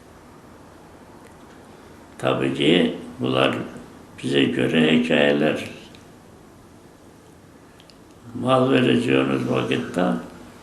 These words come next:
en sevdiğinizi verin diyor Cenab-ı Hak ya. Ama o gün en sevdiğini kurban edeceksin. İşte ne yaptı?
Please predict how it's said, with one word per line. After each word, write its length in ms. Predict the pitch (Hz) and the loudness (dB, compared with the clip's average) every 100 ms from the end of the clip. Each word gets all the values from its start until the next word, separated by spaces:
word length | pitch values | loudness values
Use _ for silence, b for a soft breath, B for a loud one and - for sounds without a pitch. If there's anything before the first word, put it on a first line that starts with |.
| - - - | -20 -20 -8
en 200 | 127 123 | 2 4
sevdiğinizi 840 | 120 135 123 123 127 131 123 123 127 | 4 4 4 4 4 4 4 2 2
verin 400 | 64 62 65 62 | 2 0 -2 -2
diyor 260 | 58 57 | -4 -8
Cenab-ı 500 | - - 60 62 - | -8 -8 -8 -8 -6
Hak 220 | 80 - 143 | -4 -4 -4
ya. 100 | - - - - - - - - 679 - - - - - - - - - - 571 - - - - - - - - - | -8 -10 -14 -18 -20 -20 -20 -20 -20 -20 -20 -20 -20 -20 -20 -20 -20 -20 -20 -20 -20 -20 -20 -20 -20 -20 -20 -20 -6
Ama 560 | 120 110 117 - - - - - - - - - | -4 -2 -2 -2 -4 -8 -14 -18 -20 -20 -20 -8
o 40 | 107 | -4
gün 260 | 110 - | -2 0
en 200 | 117 123 | 2 2
sevdiğini 840 | 120 - 135 62 69 71 65 69 69 - - - - - - | 2 2 2 2 0 -2 -2 -4 -6 -12 -18 -20 -20 -20 -10
kurban 460 | 120 120 127 - - | -8 -4 -2 -2 -2
edeceksin. 920 | 64 62 60 - - - - - - - - - - - - - | -2 -2 -2 -4 -4 -4 -2 -2 -4 -10 -18 -20 -20 -20 -20 -18
İşte 480 | - - - 69 65 | -18 -12 -6 -4 0
ne 40 | |
yaptı? 460 | 64 62 64 - | 0 0 -2 -6